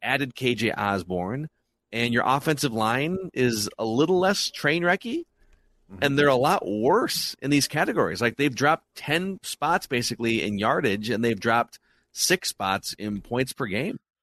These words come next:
Speaker 2: And do you remember how they told us, "Oh, the offense is in great shape"? And we're, we're all like, "Okay, it's not, it's good, it, and it could be really good, but I don't know if it, it's in great shape." They're like, "Oh, no, man, we were a top ten," be-, because in total yards, I, I think they were fourth,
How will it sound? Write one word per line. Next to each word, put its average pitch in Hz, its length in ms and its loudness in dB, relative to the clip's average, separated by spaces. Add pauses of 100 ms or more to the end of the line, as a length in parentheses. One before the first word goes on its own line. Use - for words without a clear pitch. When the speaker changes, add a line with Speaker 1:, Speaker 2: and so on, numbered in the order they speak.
(380)
Speaker 2:
And 113 80 -10
do 123 80 0
you 143 60 6
remember 156 240 4
how 151 120 4
they 151 160 4
told 131 300 4
us, 143 240 2
"Oh, 127 200 4
the 101 120 0
offense 117 420 0
is 98 120 -8
in 101 100 -8
great 107 260 -2
shape"? 104 320 -2 (100)
And 120 160 -2
we're, 131 140 2
we're 139 240 2
all 147 80 4
like, 143 220 2
"Okay, 170 320 -2
it's 151 180 -4
not, 392 240 -4
it's 156 220 -8
good, 175 420 4
it, 175 180 0
and 147 140 2
it 147 80 0
could 214 140 2
be 170 80 2
really 196 240 -2
good, 135 240 2
but 143 80 0
I 147 100 -2
don't 311 120 -4
know 214 120 0
if 214 120 -10 (100)
it, - 200 -14
it's 143 180 -10
in 139 80 -2
great 131 260 0
shape." 131 240 0
They're 110 100 -2
like, 110 180 0
"Oh, 127 180 4
no, 113 200 0
man, 104 320 -2
we 117 120 -2
were 110 200 0
a 87 60 -4
top 131 420 0
ten," 120 400 0
be-, 147 160 -8
because 120 300 0
in 113 80 -4
total 117 280 -2
yards, 117 360 0
I, - 80 -12 (160)
I 92 40 -12
think 98 220 -10
they 95 80 -8
were 90 120 -6
fourth, 123 360 2